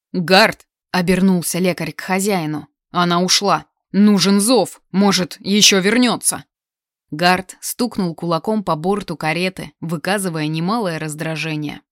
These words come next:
«Ну что за невезение! Самый удачный экземпляр! Столько надежд на него, и вдруг смерть!» «Ну нет, не для этого он мучается уже два месяца с этими кудряшками и бантиками, притаскивая их в Брамбер.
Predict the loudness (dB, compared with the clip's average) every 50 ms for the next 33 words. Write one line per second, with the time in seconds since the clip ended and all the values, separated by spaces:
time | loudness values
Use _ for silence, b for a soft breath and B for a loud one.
0 | _ -2 0 2 2 2 2 0 0 -2 _ -2 -2 0 0 2 2 2 2 2
1 | 2 2 0 0 0 0 0 0 0 0 -2 -4 -4 -6 -6 -8 -4 2 2 4
2 | 4 4 4 2 0 0 0 -2 -2 0 0 0 0 2 0 0 0 2 0 0
3 | 0 0 -2 -2 0 0 2 2 2 2 0 -2 _ _ B B B B B -6
4 | -4 -2 2 4 4 4 4 2 0 2 2 2 2 2 2 0 0 0 0 -2
5 | 0 2 2 2 2 2 2 0 0 -2 _ 0 0 0 0 2 2 2 2 2
6 | 0 -2 -14 _ -12 -10 -8 -4 -4 -2 -2 -2 -4 -6 -10 -14 -16 -18 _ _
7 | _ _ _ _ -2 2 4 6 6 6 6 6 6 6 6 6 6 6 6 4
8 | 2 0 -6 -10 -14 _ 2 6 8 8 8 8 6 6 8 8 8 6 4 2
9 | 0 0 2 4 4 6 6 6 6 4 2 0 -2 -2 -2 -4 -4 -4 -4 -2
10 | 0 0 -2 0 2 4 4 4 4 2 0 0 0 -2 -6 -6 -8 -6 -4 0
11 | 0 0 2 2 2 2 0 0 0 -2 0 2 4 4 4 4 4 2 0 0
12 | 0 0 0 -2 2 2 4 4 4 2 0 -2 -4 -2 -2 -2 -2 -4 -4 _
13 | _ 2 4 4 4 4 4 2 2 2 0 0 0 2 2 2 2 2 0 0
14 | -2 -4 -2 0 2 4 4 4 4 2 -2 -4 -6 -6 -10